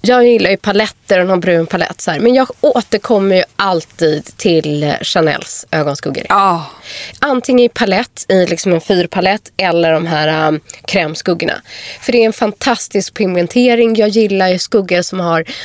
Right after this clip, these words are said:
Speaker 1: bruna, koppriga toner som går att sota. Så att för mig hade jag nog landat där någonstans. Jag hade gått till Chanel-disken och plockat ut någon elegant, subtil, brunish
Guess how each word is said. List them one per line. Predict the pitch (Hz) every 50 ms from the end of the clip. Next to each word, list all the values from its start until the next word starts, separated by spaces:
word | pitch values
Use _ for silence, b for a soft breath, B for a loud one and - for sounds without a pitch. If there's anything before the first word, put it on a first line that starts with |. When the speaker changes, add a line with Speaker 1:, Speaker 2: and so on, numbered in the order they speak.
| B B
Speaker 1:
bruna, | B 175 170 - - 247 254 247 220 214 202 196 190
koppriga | - _ - - 214 - _ _ - 190 185 180
toner | 170 - 208 185 180 180 180 175 170
som | - - 185
går | 170 170
att | 151 -
sota. | - - - - 226 185 165 - - - _ - - - - _ _ B B B B B B B B B B
Så | - 262
att | 233 -
för | - - 294
mig | 254 254 262 254 240 233
hade | 226 220 220 196 180 190
jag | 180 175 170
nog | 175 170 165
landat | 170 175 170 165 156 156 147
där | - 165 143 139
någonstans. | 147 151 - - 139 - 226 - -
Jag | - 220
hade | 208 196
gått | 185 180 170
till | - 180 160
Chanel-disken | - 175 160 160 151 - - 143 - - - - - -
och | - 180 -
plockat | _ - 160 - - 147 - -
ut | 147 139 -
någon | - 160 147 139 - - _ _
elegant, | - 160 156 160 156 143 180 160 151 147 143 139 139 _ _ - - - - - _
subtil, | - - - - - 160 147 - - - 170 156 156 151 147 139 135 _ _ _ _
brunish | - 127 139 156 147 143 139 139 - - 143 - - - - -